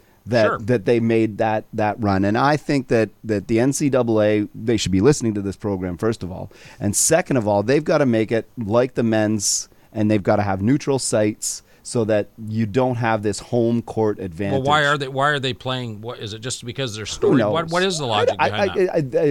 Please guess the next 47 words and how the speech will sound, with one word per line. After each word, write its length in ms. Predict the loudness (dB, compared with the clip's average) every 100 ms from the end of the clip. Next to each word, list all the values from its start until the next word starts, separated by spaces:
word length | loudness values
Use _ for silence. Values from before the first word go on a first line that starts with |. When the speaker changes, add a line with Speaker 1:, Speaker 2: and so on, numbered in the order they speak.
| 2
Speaker 1:
I, 40 | 0
I, 20 |
I 60 |
don't. 260 | 0 0 -2 -4
I 80 | -2
think 240 | 0 -2
that 100 | 0
their 120 | 2 4
logic 380 | 4 2 0
is, 220 | 0 0 -4 -12 0
"Hey, 120 | 2
we 140 | 2 0
need 160 | -2
fans, 440 | -2 0 2 0 0
and 220 | -2 -4 -14 -8
uconn 460 | -2 -2 0 0 0
has 180 | 0 0
a 60 |
whole 160 | 0 2
lot 180 | 2 0
of 80 |
fans, 320 | -2 -4 -2 -2
and 60 |
because 260 | -2 0 0
they 120 | 0
go 140 | 0 0
deep, 300 | 0 -2 -4
so 180 | -6 -4
we'll 220 | -2 -2
just, 100 | 0
Speaker 2:
Right. 200 | -2 -2 -8 -8
Speaker 1:
we'll 140 | -6
just 240 | -4 -4 -4
do 100 | -6
that." 220 | -6 -14 -20 _ _ _ _ _ -20 -20 -16
So 280 | -8 -6 -2
I 160 | 0 0
just, 240 | -2 -6 -16 -10
that's 200 | -6 -2
my, 200 | 0 -2 0
that's 220 | -2 0
my 100 | 0
one 260 | 2 2 2
rant. 180 | -2 -8 -10
My 100 | -6
second 540 | -4 -2 -2 0 0 2
rant, 320 | 0 -6